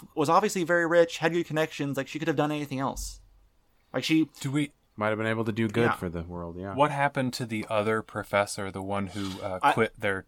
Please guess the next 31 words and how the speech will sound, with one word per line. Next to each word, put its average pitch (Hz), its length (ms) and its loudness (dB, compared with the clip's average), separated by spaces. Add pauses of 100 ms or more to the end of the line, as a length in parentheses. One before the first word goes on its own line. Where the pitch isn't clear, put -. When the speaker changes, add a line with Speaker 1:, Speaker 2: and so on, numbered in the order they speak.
(120)
Speaker 2:
tenure, 101 480 -2 (140)
tenured 101 320 -4 (120)
Speaker 1:
I 147 140 6
Speaker 2:
position? 220 160 2
Speaker 1:
don't 165 140 0
know. 151 160 6
I 123 100 8
should - 140 -4
have 190 100 2
looked 160 180 2
into 135 140 4
what 120 120 4
happened 113 260 0
to 107 80 0
him, 107 180 -2
but, 110 200 -2
uh, 110 280 4 (240)
well, 135 180 4
he, 131 220 -2
he 127 180 -4
doesn't 139 220 4
have 139 100 4
tenure 170 280 -2
anymore, 110 340 -2
<laughs> - 60 -8
so 135 80 2
I 131 60 6
don't, - 100 -4 (180)
I - 40 4
don't - 220 4
know. 143 200 0